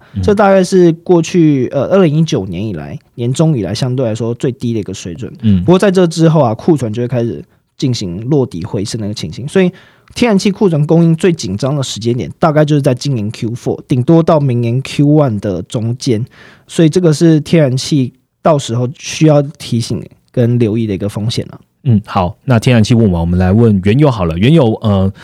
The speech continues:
Speaker 1: 在发布这一篇快报，其实也有涵盖就是三大能源机构对原油的一些看法。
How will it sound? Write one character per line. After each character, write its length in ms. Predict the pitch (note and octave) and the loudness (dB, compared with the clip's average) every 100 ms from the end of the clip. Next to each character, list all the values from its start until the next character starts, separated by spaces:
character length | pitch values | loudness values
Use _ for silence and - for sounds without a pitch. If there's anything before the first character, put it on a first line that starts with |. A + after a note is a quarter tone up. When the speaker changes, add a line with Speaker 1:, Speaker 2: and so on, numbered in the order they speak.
| - - | -20 -2
Speaker 1:
在 200 | - C3 | 2 2
发 220 | B2 D3+ | 2 2
布 140 | D3+ | 2
这 140 | C#3 C3 | 4 2
一 60 | |
篇 320 | A#2 A#2 A2 A2 | 2 2 2 2
快 140 | C3 | 2
报， 160 | G#2+ G2+ | 2 -2
其 160 | - | 0
实 100 | A2 | 2
也 60 | G2 | 2
有 220 | G2 F#2+ | 2 0
涵 240 | - F2+ | 0 -2
盖 180 | F#2+ G#2 | 0 0
就 100 | F#2 | 0
是 100 | G2+ | -2
三 200 | G2 G2+ | 0 0
大 120 | G#2 | 0
能 140 | G2+ F#2 | 0 2
源 160 | F#2+ | 2
机 180 | F2 F#2+ | 0 -2
构 140 | F#2+ F#2+ | 0 2
对 180 | G#2 | 2
原 140 | F2 F#2 | 2 2
油 140 | F2+ | 2
的 80 | E2+ | 2
一 80 | G2 | 0
些 180 | - G2+ | 0 0
看 200 | F3 G#2+ | 0 -2
法。 200 | - | -6